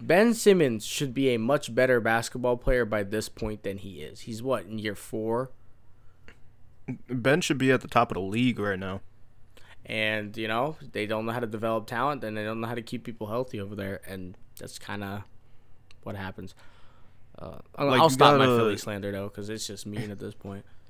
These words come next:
Speaker 2: <laughs> You got a guy that big who can play point, and you just don't rock with it. Dude, how can you not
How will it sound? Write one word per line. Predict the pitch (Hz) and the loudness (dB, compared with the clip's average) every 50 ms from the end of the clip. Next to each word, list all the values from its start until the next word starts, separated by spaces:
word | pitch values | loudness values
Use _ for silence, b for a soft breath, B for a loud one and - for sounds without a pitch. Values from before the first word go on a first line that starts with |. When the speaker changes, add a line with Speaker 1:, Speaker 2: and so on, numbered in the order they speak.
| - - - - | -18 -16 -14 -10
Speaker 2:
<laughs> | - - 165 151 - B B B B B B B B B B - 143 - - 151 - | -2 0 2 0 0 B B B B B B B B B B -8 -6 -6 -6 -4 0
You | 147 139 131 | 2 4 6
got | 143 143 151 151 | 8 8 8 8
a | 143 131 127 123 117 113 110 107 104 107 113 - - - 127 120 | 8 8 8 8 6 4 2 0 -2 -6 -10 -12 -10 -10 -4 0
guy | 123 117 110 107 101 98 95 | 2 4 4 4 4 2 0
that | 92 104 110 113 117 104 - | 0 2 2 2 2 2 0
big | 117 113 110 107 98 98 90 - - | 0 0 0 0 0 -2 -4 -8 -8
who | - 117 107 | -8 -8 -6
can | - 107 98 | -6 -6 -4
play | - 113 104 98 | -4 -2 -2 -2
point, | - - - 117 104 92 90 - - - - b b b b b b b b b b b b b b b - - - - - - - | -4 -4 -4 -4 -2 -4 -4 -8 -10 -14 -16 b b b b b b b b b b b b b b b -18 -18 -16 -16 -14 -8 -6
and | 98 98 95 92 92 90 90 90 85 82 73 - - - - - - - - - - - - B B B B B B B B B - | -4 -4 -4 -4 -6 -6 -8 -8 -10 -10 -12 -14 -16 -18 -18 -18 -20 -18 -18 -18 -18 -18 -18 B B B B B B B B B -14
you | - 101 101 95 | -12 -10 -10 -8
just | 101 113 110 107 - - - | -6 -6 -6 -6 -6 -8 -8
don't | - 95 98 110 110 104 101 | -6 -4 -4 -4 -4 -4 -6
rock | 101 104 107 110 - 127 - - - | -6 -4 -4 -2 0 0 0 0 -2
with | 110 78 - | -4 -4 -4
it. | 60 - - - - - - - - - | -6 -8 -12 -14 -16 -18 -18 -16 -14 -12
Dude, | 107 95 98 98 98 98 - - - - | -10 -8 -8 -8 -10 -12 -14 -16 -14 -8
how | - - 117 123 139 131 | -2 0 2 2 2 2
can | - 156 139 139 | 2 2 2 4
you | 131 127 | 4 4
not | 123 120 120 123 120 113 | 4 4 4 4 4 2